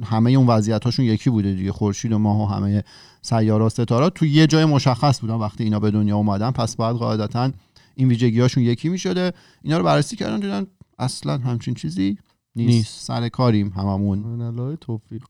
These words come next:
Speaker 1: بعد این نتایج رو دو نفر، اه، بررسی کردن. یه محقق تو استرالیا که خیلی جالبه، خودش قط-، قبلاً، قبل اینکه محقق بشه، استرولوژر بوده.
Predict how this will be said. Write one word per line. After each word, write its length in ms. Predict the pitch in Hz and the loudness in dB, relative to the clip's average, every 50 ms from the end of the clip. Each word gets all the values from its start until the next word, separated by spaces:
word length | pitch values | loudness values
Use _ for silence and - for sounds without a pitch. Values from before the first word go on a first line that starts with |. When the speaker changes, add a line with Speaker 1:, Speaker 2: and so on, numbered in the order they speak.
| _ _ _ _ _ _ _ _ | _ _ _ _ _ _ _ _
Speaker 1:
بعد 240 | - 131 151 185 185 | 2 2 2 2 0
این 160 | - 196 202 | -2 -2 0
نتایج 440 | 196 180 165 - 170 160 180 190 185 | 0 0 0 0 -2 -2 -2 0 2
رو 140 | 190 170 160 | 2 2 2
دو 180 | 143 156 170 175 | 2 2 2 2
نفر، 460 | 170 160 143 - 160 165 170 165 - - _ - | 2 0 0 0 -2 -2 -2 -4 -6 -12 _ -4
اه، 220 | 131 127 127 127 | -2 0 0 2
بررسی 420 | 117 123 120 120 120 113 - 151 143 | 2 4 4 4 2 2 0 0 0
کردن. 460 | - 127 113 110 107 113 110 113 120 | 2 0 0 0 2 0 2 2 2
یه 120 | 127 151 | 2 2
محقق 480 | 160 160 156 127 127 123 117 113 - 143 | 2 2 2 2 4 2 2 2 0 -4
تو 180 | 143 - - 120 | -4 -4 -4 -2
استرالیا 680 | 123 120 - - - 117 113 113 110 113 139 143 135 | -2 -2 -2 -2 -2 0 0 0 0 0 0 0 0
که 120 | - 123 | -2 -4
خیلی 280 | 113 - 127 127 131 123 | -6 -4 -2 -2 -2 0
جالبه، 340 | 107 113 104 98 101 95 98 | 2 2 2 2 0 0 -2
خودش 600 | - - - 139 151 147 165 170 175 160 - - | -4 -2 0 2 2 4 4 4 4 2 0 -2
قط-، 320 | - 117 117 117 - - - _ - | 0 0 0 0 -2 -6 -16 _ 0
قبلاً، 680 | 127 123 120 113 117 117 123 135 147 160 175 180 170 - _ _ _ _ _ _ _ _ _ _ _ _ _ _ - | 2 2 2 2 0 0 0 2 2 0 0 -2 -4 -6 _ _ _ _ _ _ _ _ _ _ _ _ _ _ -2
قبل 160 | 120 123 127 | 0 2 4
اینکه 160 | 127 117 127 | 4 2 4
محقق 400 | 123 120 120 117 117 117 117 117 | 4 4 4 4 2 0 -4 -4
بشه، 260 | 120 117 113 - 143 | -6 -8 -6 -4 -2
استرولوژر 540 | 143 135 - - 117 110 107 101 104 104 95 | -2 -2 0 0 0 0 0 -2 -4 -6 -8
بوده. 260 | 95 98 - - - | -10 -12 -14 -14 -16